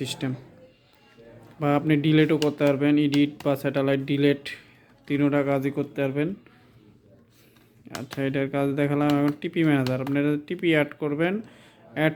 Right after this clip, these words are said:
ট্রান্সফারে যে টিপি অ্যাড করবেন বা এডিট করবেন বা ডিলেট ট্রান্সফার করবেন। ধরেন আমি অ্যাড করব তিরানব্বই ডিগ্রি, যেটা আমি করলাম এটাতে আমি অ্যাড করব। তো আমি ধরেন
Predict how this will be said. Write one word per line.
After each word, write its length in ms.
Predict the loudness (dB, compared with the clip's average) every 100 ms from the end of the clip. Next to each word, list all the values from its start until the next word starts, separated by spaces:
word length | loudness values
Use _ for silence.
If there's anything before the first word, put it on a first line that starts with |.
| 2
ট্রান্সফারে 580 | 2 2 0 -4 0 2
যে 100 | 2 2 0
টিপি 180 | 2 2
অ্যাড 120 | 2 0
করবেন 240 | -2 2 2
বা 40 | 4
এডিট 200 | 4 2 0
করবেন 260 | 0 2 2 2
বা 80 | 2 2
ডিলেট 260 | 2 2 0
ট্রান্সফার 420 | 0 2 0 -2 -6
করবেন। 240 | -4 -2 -4 -6 -20 -20 -20 -20 -20 -8
ধরেন 240 | -2 0 2
আমি 120 | 2 4
অ্যাড 180 | 2 0 -2
করব 180 | -2 -2 -6 -10 -20 -20 -8
তিরানব্বই 520 | -2 2 2 4 2 2
ডিগ্রি, 280 | 0 0 -2 -4 -16 -20 _ -20 _ _ _ _ _ _ -4 0
যেটা 160 | 2 4
আমি 100 | 4 2
করলাম 200 | 0 0 2
এটাতে 240 | 2 2 2
আমি 100 | 4 4
অ্যাড 140 | 2 -4
করব। 160 | -4 -4 -6 -12 -20 -20 -8
তো 80 | -2 0
আমি 180 | 2 4 4 2 -4 -20 -20 _
ধরেন 260 | -2 0